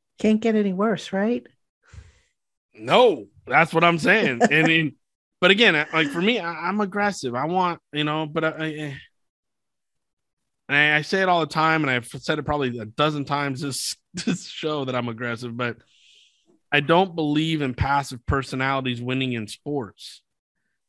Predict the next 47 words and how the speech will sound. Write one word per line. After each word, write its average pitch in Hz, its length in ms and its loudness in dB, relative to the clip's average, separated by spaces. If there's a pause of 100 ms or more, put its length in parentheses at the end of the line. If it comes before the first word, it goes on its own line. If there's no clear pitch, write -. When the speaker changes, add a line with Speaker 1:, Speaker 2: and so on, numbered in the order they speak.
(100)
Speaker 2:
You 113 160 -4
know, 113 320 -4
I 113 100 -6
just 120 300 -10
don't. 123 340 -4 (360)
You, 117 300 -6
if 110 100 -12
you, 127 200 -4
if 117 140 -10
you're 120 80 -4
gonna, 143 380 -2 (100)
you, 123 200 -12 (920)
you 127 80 -6
gotta, 156 380 2
you 117 140 -8
gotta 135 280 -4
air 139 220 0
it 123 40 -4
out. 120 280 -6 (160)
You 110 180 -12
gotta 135 240 -2
just 120 220 -8
let 123 200 -2
it 117 120 -8
go. 120 560 -6
You 117 140 -8
gotta 127 240 -2
make, 123 280 -4
and 120 220 -6
when 120 80 -4
you 127 100 -4
only 147 220 -2
have 139 180 -2
four 139 240 -2
wins, 127 500 -4 (800)
don't 151 240 2
put 175 180 2
trick 156 300 -4
plays 143 380 0
into 127 180 -4
the 123 120 -6
playbook. 113 640 -6
That's 113 220 -8
not 107 320 -8
what 135 120 -6
I'm 127 100 -4
saying. 98 460 -12